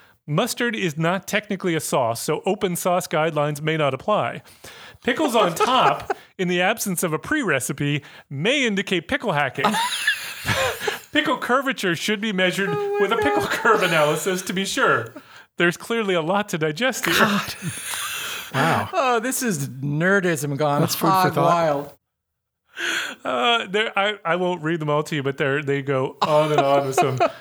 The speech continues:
Speaker 2: <laughs>
Speaker 1: fantastic, um,
Speaker 3: I'm, I'm glad to hear this.
Speaker 1: on, on Twitter, everybody agrees that hashtag open sandwiches and hashtag pre-recipes are the best.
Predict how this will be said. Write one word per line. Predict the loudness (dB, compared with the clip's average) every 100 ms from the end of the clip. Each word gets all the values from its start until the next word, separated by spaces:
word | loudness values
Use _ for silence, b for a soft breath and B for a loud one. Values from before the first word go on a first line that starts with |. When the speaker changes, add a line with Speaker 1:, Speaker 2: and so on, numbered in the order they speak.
| -4
Speaker 2:
<laughs> | -4 -2 -6
Speaker 1:
fantastic, | -2 0 0 -2 -2 0 0 -2 -2 -4 -4
um, | 0 2 2 2 -2 -6 -8
Speaker 3:
I'm, | -4 -2 -2
I'm | -2 0
glad | 0
to | -2
hear | -2 -2
this. | 0
Speaker 1:
on, | 0 0 -2 -2
on | -2 -2
Twitter, | -4 -2 0
everybody | 0 -2 -2 -2
agrees | -2 -2 0
that | -4
hashtag | -2 -2 0 -2 0
open | -2 -2
sandwiches | -2 0 0 -2
and | -2 -2 0
hashtag | 0 0 -2 -2
pre-recipes | -2 0 -2 -2 -4 -2
are | -2
the | -2
best. | 0 0 -2